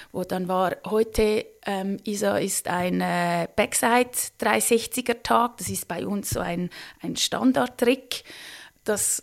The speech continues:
hat wie gesagt, okay, heute fühle ich mich nicht gut, ich habe Angst, ich, ich spüre meinen Körper nicht so wie sonst.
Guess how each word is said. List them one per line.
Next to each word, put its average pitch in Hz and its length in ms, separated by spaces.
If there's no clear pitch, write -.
hat 202 220
wie 214 80
gesagt, 214 400
okay, 208 320
heute 220 560
fühle 226 240
ich 214 100
mich 190 200
nicht 180 180
gut, 311 340
ich - 160
habe - 240
Angst, 254 380
ich, 190 120
ich 190 300
spüre 214 420
meinen 180 340
Körper 220 380
nicht 233 260
so 233 220
wie 220 80
sonst. 214 560